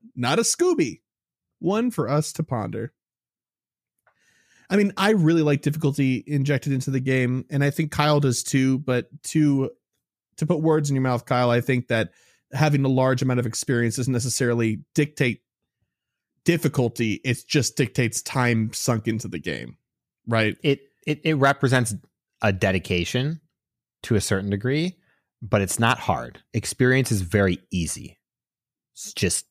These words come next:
Speaker 2: time consuming.
Speaker 1: Time. Time consuming.
Speaker 2: Yeah.
Speaker 1: Yeah.
Speaker 2: But for people who are not efficient players, it is very time consuming, and that's the difference, I
Speaker 1: Mm-hmm.
Speaker 2: think.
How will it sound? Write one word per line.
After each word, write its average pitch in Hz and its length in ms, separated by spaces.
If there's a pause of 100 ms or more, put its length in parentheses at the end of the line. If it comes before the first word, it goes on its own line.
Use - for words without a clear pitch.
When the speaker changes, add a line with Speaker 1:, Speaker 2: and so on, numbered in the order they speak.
(340)
Speaker 2:
time 107 200
consuming. 123 340
Speaker 1:
Time. 110 180 (260)
Time 107 180
consuming. - 360
Speaker 2:
Yeah. - 120
Speaker 1:
Yeah. - 120 (500)
Speaker 2:
But - 200 (360)
for 127 160
people 147 260
who 127 160
are 101 140
not 95 340 (1040)
efficient - 600
players, 117 440
it 101 240
is 101 340
very 82 840
time 71 300
consuming, 127 560
and 151 120
that's 147 180
the 147 80
difference, - 600 (340)
I 123 100
Speaker 1:
Mm-hmm. 110 100
Speaker 2:
think. 107 320